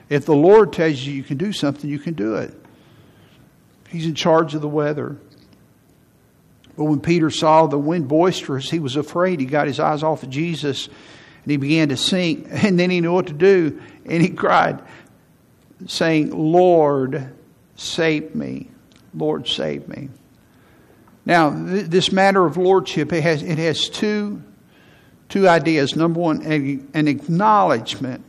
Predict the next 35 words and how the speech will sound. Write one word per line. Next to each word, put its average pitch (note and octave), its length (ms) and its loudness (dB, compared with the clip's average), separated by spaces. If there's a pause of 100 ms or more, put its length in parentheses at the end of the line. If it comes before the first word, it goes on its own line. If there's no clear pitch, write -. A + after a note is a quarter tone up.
(120)
acknowledging D#3 920 4
the C3+ 80 -6
fact - 360 -4
that C3+ 100 -6
he's D3+ 260 -8
the D3+ 160 -4
authority. C3 680 -6 (560)
Have D3 180 -4
you D3+ 80 0
ever D3+ 160 0
done E3 240 -4
that? - 240 -12 (2000)
And C#3+ 160 0
that C#3+ 100 0
he D3+ 100 -2
mediates D3+ 880 -2
your D3+ 220 -4
life D3+ 440 0
through D3 420 -4
the - 180 -8
Word D3 300 -2
of D3 140 -12
God. - 460 -4 (880)
And B2+ 180 -8
the C3 80 -4
Spirit E3+ 360 0
of C#3 120 -8
God C#3 300 2
takes D3+ 260 -6
the D3 60 -6
Word D3 220 -4
of C3 80 -10
God C3+ 300 -2
to C3+ 60 -16
conform, - 720 -12